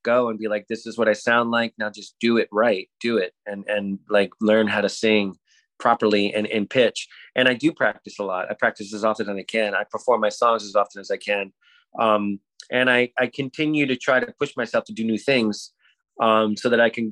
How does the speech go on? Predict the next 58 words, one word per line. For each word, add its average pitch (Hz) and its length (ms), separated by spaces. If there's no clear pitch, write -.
become 120 380
a 117 80
better 113 320
singer, 123 440
because 110 360
I 113 60
really, 123 420
you 175 120
know, 160 220
I, 151 200
I 147 160
have 160 280
a 156 40
tendency 160 600
to 131 240
sort 127 320
of, 117 240
um, 101 440
uh, 104 500
you 170 120
know, 135 160
sort 151 240
of 147 60
think 156 200
about 113 260
things 107 200
a 101 40
certain 107 300
way 101 200
so 107 200
that 107 160
I 104 180
don't 113 240
get 117 220
anywhere. 92 400
You 123 160
know 117 60
what 120 100
I 120 40
mean? 123 160
Like, 117 220
"Oh, 180 220
I'm, 175 160
you 208 100
know, 185 120
I'm 190 120
more 214 160
of 196 80
a 165 40
songwriter 143 680
and 113 100
I'm 123 80
not 135 220
really 135 200
a 110 60
singer." 117 440
Well, 117 300
of - 80